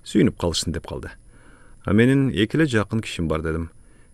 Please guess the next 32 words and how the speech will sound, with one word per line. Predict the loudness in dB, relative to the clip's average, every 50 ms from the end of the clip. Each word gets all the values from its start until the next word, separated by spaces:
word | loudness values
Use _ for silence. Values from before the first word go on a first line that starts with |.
| -2 4
Бири | 4 4 4
чоң | 4 2 0 2 2
энем, | 2 2 0 0 -2 -4 -8 -4 2
Айылда | 4 4 4 4 2 -2
жашайт, | -4 -4 -8 -8 -8 -8 -8 -8 -10
экинчиси | -8 -8 -8 -6 -2 -2 -2
Колуктум, | -2 0 0 0 0 0 -2 -6 -10 -8 -8 -8 -8 -10 -10
шаарда | -4 0 2 2 2 2 0 -4 -6
жашайт. | -6 -8 -10 -12 -12 -14 -14 -20 -20 -20 -20 -20 -20 -20 -20 -20 -20 -20 -20 -20 -20 -20 -20 -20 -20 -10 -2 0
Кечирип | 0 2 0 0 0
кой, | 2 4 4 4 4 2 -4 -8 -6 -4
мен | -2 -2 0
сени | 0 0 -2 -2
ошентип | -2 -2 -4 -4 -4 -2
койдум». | -2 0 0 0 -2 -4 -8 -16 -20 -20 -20 -20 -20 -20 _ _ -16 -10
Баси | -8 -6 -6 -4 -4 -4
күлүп, | -2 -2 -4 -4 -6 -10 -20 -20 -20 -20 -20 -20 -20 -10 -2
башын | -2 -2 -2 -2 -6
чайкап | -10 -10 -12 -12 -14 -18
калды. | -16 -16 -14 -14 -16 -18 -20 -20 -20 -20 -20 -20 -20 -20 -20 -20 -20 -20 -20 -20 -20 -20 -20 -6
«Чоң | 0 4 4 6
энем | 6 4 4
катты | 2 -2 -2 -2 -2 -2
ааныбайт | 0 0 0 -2 -2 -2
дедим. | -6 -6 -6 -6 -10 -10 -14 -20 -20 -20 -20 -8 -2
Кокус | -2 0 2 0 -2 2
менин | 4 4 6 6 6 4
жарадар | 4 4 4 2 2 2
болуп | 2 2 2 2 4
ооруканада | 4 4 4 2 0 0 0 0
жатканымды | 0 -2 -4 -2 -2 -2 0 0 0
билсе, | -2 -2 -4 -2 0 0 0 0 -2